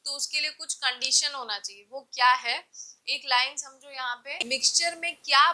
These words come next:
बनेगा ये इस चीज पे depend करता है कि तुम्हारे mixture में axis में क्या है, Rx axis में है कि ammonia axis में, ठीक है। The product formed in this reaction, कहाँ लिखूं मैं?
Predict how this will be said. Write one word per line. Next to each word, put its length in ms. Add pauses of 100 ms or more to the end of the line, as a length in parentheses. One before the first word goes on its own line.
बनेगा 560 (420)
ये 220
इस 180
चीज 360
पे 80
depend 360
करता 420
है 300 (320)
कि 140
तुम्हारे 460
mixture 460
में 120
axis 600
में 160
क्या 220
है, 260 (180)
Rx 480
axis 420
में 100
है 220
कि 440
ammonia 640
axis 440
में, 100
ठीक 240
है। 180 (520)
The 100 (160)
product 600
formed 560 (280)
in 180
this 300
reaction, 680 (1160)
कहाँ 240
लिखूं 300
मैं? 220